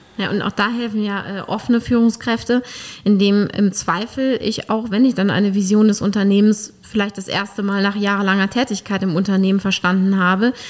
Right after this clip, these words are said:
und ich feststelle, ich kann mich damit gar nicht besonders gut identifizieren, äh, legt das ja auch etwas offen, über das es sich mal lohnt zu sprechen. Also insofern würde ich da immer Transparenz,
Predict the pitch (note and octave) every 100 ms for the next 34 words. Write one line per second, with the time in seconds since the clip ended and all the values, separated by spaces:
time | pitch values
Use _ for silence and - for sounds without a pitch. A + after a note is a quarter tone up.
0 | - - G#3 F#3 - G#3 - F#3 G3 G3
1 | - _ F#3+ - D4 F4 F#3 G3+ F#3 F3
2 | F3 F3+ F#3+ F3+ F#3+ G3 F#3+ - F#3+ F#3+
3 | F#3+ F#3 F#3+ G3+ - - G3 G#3 B3 -
4 | - - - - - - A#2+ A#2+ - G#3
5 | G#3+ G#3+ G3 - C4+ G#3 G3 G3 - G3
6 | G3+ A3+ G3+ G3+ G3 G3+ G3 G3+ G3+ G3
7 | G3 G#3+ - G3 - G3 F#3+ D#3+ E3+ _
8 | - F#3 F#3 F#3 F#3+ G#3 G3+ G3+ - G3+
9 | G3 - D#3+ G3+ G3 - G3 G3+ F3+ G3
10 | A#3 -